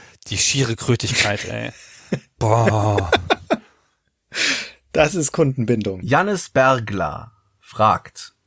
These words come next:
Speaker 3: was ist nicht Teil der Verkleidung, die der Protagonist in Gabriel Knight drei anlegt, um unter falscher Identität ein Motorrad zu leihen?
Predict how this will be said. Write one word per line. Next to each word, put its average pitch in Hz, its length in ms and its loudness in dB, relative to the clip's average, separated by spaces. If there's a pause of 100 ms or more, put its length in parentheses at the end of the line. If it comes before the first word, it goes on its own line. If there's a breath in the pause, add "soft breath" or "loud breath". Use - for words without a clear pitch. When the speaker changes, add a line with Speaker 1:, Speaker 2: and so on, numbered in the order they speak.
(280)
Speaker 3:
was 135 240 2
ist - 240 -6
nicht 170 500 0
Teil 139 300 0
der 135 100 2
Verkleidung, 110 1080 -2 (640)
die 107 80 0
der 107 120 6
Protagonist 117 920 2
in 87 240 -2
Gabriel 156 540 2
Knight 127 340 2
drei 120 400 4
anlegt, 85 800 -2
um 104 160 2
unter 92 300 2
falscher - 560 0
Identität 104 760 -4
ein 92 180 -2
Motorrad - 560 -2
zu - 160 -6
leihen? 60 420 -8